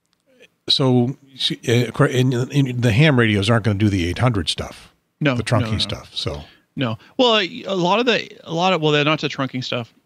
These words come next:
Speaker 2: You can listen on some of them, but not, again, not the, the stuff that's, um, that's encrypted. <clears throat>
Speaker 1: Yeah. And, uh, do you guys, uh, does your eight hundred trunk systems,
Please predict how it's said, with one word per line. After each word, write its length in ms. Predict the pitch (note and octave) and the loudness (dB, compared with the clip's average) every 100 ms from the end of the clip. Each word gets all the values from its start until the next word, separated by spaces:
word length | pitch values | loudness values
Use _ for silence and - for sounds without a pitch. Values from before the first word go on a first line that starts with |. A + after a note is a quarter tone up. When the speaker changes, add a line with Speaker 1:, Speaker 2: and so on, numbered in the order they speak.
| _ _ | _ _
Speaker 2:
You 80 | G#3 | -2
can 180 | E3 C3 | -2 -6
listen 360 | C#3 E3+ - D#3 | -2 -2 -2 -2
on 180 | B2 A2+ | -2 -2
some 200 | B2 A#2 | -2 -2
of 140 | G#2 | -4
them, 260 | A#2 G#2+ A#2 | -4 -4 0
but 160 | B2+ | 0
not, 300 | A#2+ C3 G2+ | 0 -2 0
again, 300 | B2 A#2+ A2+ | -2 -2 -2
not 180 | A2 A2+ | -2 -4
the, 320 | - G#2+ G#2+ - | -2 -2 -4 -4
the 120 | A#2+ | -6
stuff 260 | - A#2 | -2 -4
that's, 340 | - A2 - - | -4 -6 -6 -6
um, 360 | B2 A2 A2+ - _ _ _ _ _ _ | -8 -8 -12 -18 _ _ _ _ _ _
that's 200 | C#3+ C3+ | -2 -2
encrypted. 520 | A#2 - B2 - G2 - _ - - - - - - _ - | -2 -4 -4 -2 -2 -4 _ -20 -20 -20 -20 -20 -20 _ -2
<clears throat> 400 | A#3 E3+ C3 G2+ _ | 2 4 2 0 _
Speaker 1:
Yeah. 220 | - D#2 - | -4 -4 -6
And, 200 | - A2+ - - | -6 -6 -10 -6
uh, 60 | A2+ | -2
do 120 | B2 | 2
you 120 | C3 | 4
guys, 340 | B2+ B2+ - C#3+ | 4 2 0 -2
uh, 140 | A2+ | -2
does 300 | B2+ A2+ G#2+ | 2 2 4
your 240 | A#2 A#2+ - _ _ _ _ | 2 2 -2 _ _ _ _
eight 160 | - A#2 | 0 2
hundred 380 | A2 A#2 A#2+ G#2+ | 2 2 0 0
trunk 240 | B2 A#2+ | 0 0
systems, 600 | - A#2 - A#2 A2+ - | 0 -2 0 0 0 -2